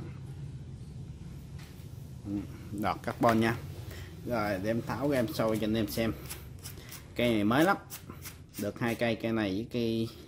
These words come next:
ba cây đó. Hai cây dưới đây. À, bốn cây còn lại, bốn cây cuối cùng độ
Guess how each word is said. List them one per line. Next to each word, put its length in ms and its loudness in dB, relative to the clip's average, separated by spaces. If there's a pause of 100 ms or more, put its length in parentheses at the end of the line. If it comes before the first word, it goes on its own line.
(120)
ba 220 0
cây 140 4
đó. 160 6 (460)
Hai 160 0
cây 120 2
dưới 100 4
đây. 140 4 (1500)
À, 280 6
bốn 260 10
cây 280 10 (120)
còn 220 8
lại, 240 6
bốn 160 10
cây 180 8
cuối 180 10
cùng 200 6
độ 120 6